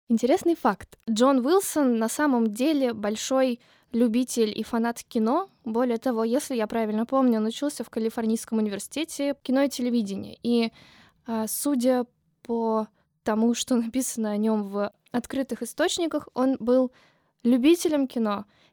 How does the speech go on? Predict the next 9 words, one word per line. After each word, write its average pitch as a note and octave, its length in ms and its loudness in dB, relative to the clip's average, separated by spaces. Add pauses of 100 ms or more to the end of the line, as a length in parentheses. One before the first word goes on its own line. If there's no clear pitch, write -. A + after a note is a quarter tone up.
И A#3+ 380 0
это B3+ 320 0
дополнительно C4+ 840 2
приятно, B3+ 420 -2
потому A3+ 200 -2
что A#3 380 -2 (280)
он B3+ 220 4
не B3 100 4
хейтер, D#4 520 0